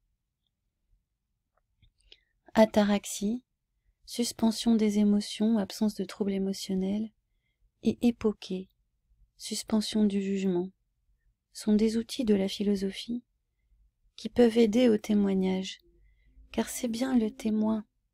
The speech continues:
qui, en définitive, humanisera toute cette affaire,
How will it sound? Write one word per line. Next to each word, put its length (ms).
qui, 160
en 60
définitive, 880
humanisera 800
toute 220
cette 260
affaire, 580